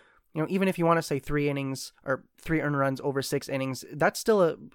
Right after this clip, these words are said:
that's still a respectable number. So with Robbie Ray, I think we, we got what we had hoped to see. And I remember we were all kind of panicking, saying, you know, "What's gonna happen with Robbie Ray? Is he gonna, I don't know, is this gonna b-,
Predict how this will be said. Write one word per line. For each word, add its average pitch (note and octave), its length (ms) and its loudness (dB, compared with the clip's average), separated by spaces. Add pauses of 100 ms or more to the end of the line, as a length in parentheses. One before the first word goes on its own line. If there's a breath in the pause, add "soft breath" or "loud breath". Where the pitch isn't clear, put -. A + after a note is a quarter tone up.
(640)
that's D3+ 200 0
still A#3+ 160 4
a G#3 40 4
respectable D#3+ 520 -2
number. B2 320 -2
So C3+ 260 -2 (540 loud breath)
with E3+ 180 2
Robbie F3+ 260 10
Ray, C#3+ 240 4
I C#3 120 2
think C#3 340 -6
we, D3 460 -4 (240)
we F3 120 2
got F3 260 6
what G#3 120 2
we F#3 300 -2 (100)
had C3+ 180 0
hoped D3 280 0
to D3 40 -6
see. B2+ 180 -6
And B2+ 80 -4
I B2+ 40 0
remember C#3+ 300 2
we C#3+ 160 2
were C#3+ 120 6
all C#3 120 4
kind C3+ 180 0
of B2+ 80 -2
panicking, C3 440 -2
saying, B2+ 260 -4
you B2+ 80 -4
know, B2+ 40 -6
"What's D3+ 220 -2
gonna D3+ 140 0
happen C#3 320 -2
with C3+ 120 -6
Robbie C3+ 280 0
Ray? B2+ 300 0
Is B2+ 160 -8
he D3+ 100 -2
gonna, C#3 300 -2 (1000 soft breath)
I D3 100 6
don't C3 120 2
know, B2+ 80 0
is C#3+ 100 2
this D#3 160 2
gonna D3+ 180 0
b-, B2 300 -14